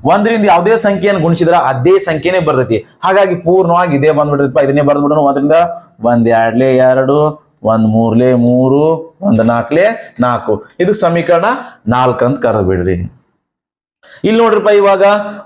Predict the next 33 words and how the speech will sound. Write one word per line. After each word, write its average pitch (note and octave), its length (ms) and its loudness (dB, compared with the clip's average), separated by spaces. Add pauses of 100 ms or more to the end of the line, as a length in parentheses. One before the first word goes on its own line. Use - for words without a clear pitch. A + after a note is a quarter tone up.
y E3 260 2
ನ F#3+ 60 0
ಸಹಗುಣಕ F3 420 0
ಪ್ಲಸ್ E3 500 0
ಮೂರು F3+ 420 2 (540)
ಮತ್ E3+ 160 -2
ಮೈನಸ್ C3+ 360 0
ಮೂರು A#2+ 160 2
ಎರಡು C#3 260 2
ಸಮ C3+ 260 -2 (140)
ಬಂದ್ಬಿಡ್ತು. A#2 640 -2 (220)
ಈಗ A3+ 260 2
ನಾವು E3+ 280 2
ಒಂದ್ರಾಗ F3 380 0
ಒಂದ್ E3+ 180 0
ಕೂಡಿಸಿದ್ವಿ F#3+ 640 0
ಅಂದ್ರ C#3+ 160 0 (460)
ಪ್ಲಸ್ F3+ 320 2
ಮೂರು F3 200 2
ವೈ F3 220 2
ಮೈನಸ್ D3+ 300 -2
ಮೂರು D3+ 160 0
ವೈ F#3 140 4 (500)
ಜೀರೋ A3 260 2
ಆಗ್ಬಿಡ್ತೈತಿ. B2+ 840 -2
ನಾ F3 60 0
ಇಲ್ಲಿದಿಲ್ಲೇ G3 400 0
ಕೂಡ್ಸನಪ್ಪ, F#3+ 720 0 (840)
ಡೈರೆಕ್ಟ್ C#3 300 0
ಆಗಿ D3 80 0
ಮಾಡಿದ್ C#3 240 -2
ನೋಡ್ರಿ, C#3+ 200 0 (400)
ಕೂಡಿಸ್ಬಿಡುನು. F#3+ 680 0